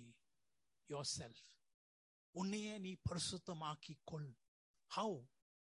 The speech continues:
You and I cannot do it on our own, by depending on him. Continuous transformation.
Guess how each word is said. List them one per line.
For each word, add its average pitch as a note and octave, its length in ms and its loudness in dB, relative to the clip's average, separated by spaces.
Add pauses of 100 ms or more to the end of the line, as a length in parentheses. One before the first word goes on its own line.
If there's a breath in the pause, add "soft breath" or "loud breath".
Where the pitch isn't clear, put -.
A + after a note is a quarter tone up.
(120)
You F3+ 140 2
and F#3+ 100 0
I F#3+ 80 0
cannot F3 340 -4
do F3 140 2
it F3 80 -4
on D#3+ 100 -2
our D3+ 140 0
own, B2+ 180 0
by D3 120 -2 (180)
depending E3+ 400 -6
on C#3 200 -2
him. C3 300 -4 (1080 soft breath)
Continuous A#3+ 600 4 (320)
transformation. E3 1080 4